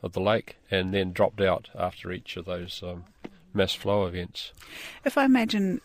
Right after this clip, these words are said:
Speaker 2: you're obviously looking for fossils of plants and insects, so a leaf at the time would have fallen on the surface of the lake and then just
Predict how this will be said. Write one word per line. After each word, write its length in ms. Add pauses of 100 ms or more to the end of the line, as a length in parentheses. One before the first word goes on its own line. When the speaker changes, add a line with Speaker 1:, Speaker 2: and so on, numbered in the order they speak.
(140)
Speaker 2:
you're 120
obviously 240
looking 240
for 160
fossils 800 (640)
of 400
plants 420
and 80
insects, 540
so 420 (400)
a 100
leaf 680 (480)
at 100
the 60
time 240
would 80
have 80
fallen 340
on 140
the 60
surface 440
of 120
the 120
lake 220
and 140
then 160
just 240